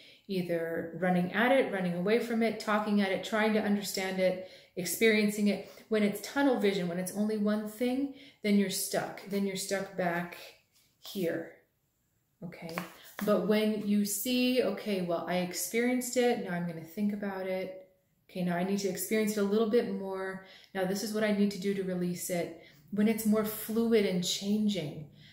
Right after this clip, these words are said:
then you, then you're assured that you're on the right track.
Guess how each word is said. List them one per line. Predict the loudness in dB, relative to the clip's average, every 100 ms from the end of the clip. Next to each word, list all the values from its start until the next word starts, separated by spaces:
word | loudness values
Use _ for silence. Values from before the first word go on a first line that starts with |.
| -10
then | -6 0 2 2 2 0 -4
you, | -4 -2 0 -2 -4 -10 -20 _
then | -4 2 2
you're | 2
assured | 0 -2 -2 0 0
that | 0 -4
you're | -6
on | -6 -6
the |
right | -6 -8 -10
track. | -12 -12 -12 -16